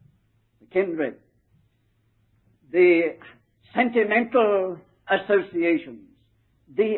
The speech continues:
affectional relationships, the deep down heredity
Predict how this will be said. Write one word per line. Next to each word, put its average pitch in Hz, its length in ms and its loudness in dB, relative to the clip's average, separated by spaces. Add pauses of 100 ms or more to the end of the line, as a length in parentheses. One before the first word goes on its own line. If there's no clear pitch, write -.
affectional 220 1120 -2 (200)
relationships, 151 1080 -4 (1300)
the 185 80 -2
deep 226 580 -6
down 208 560 2 (220)
heredity 202 920 -2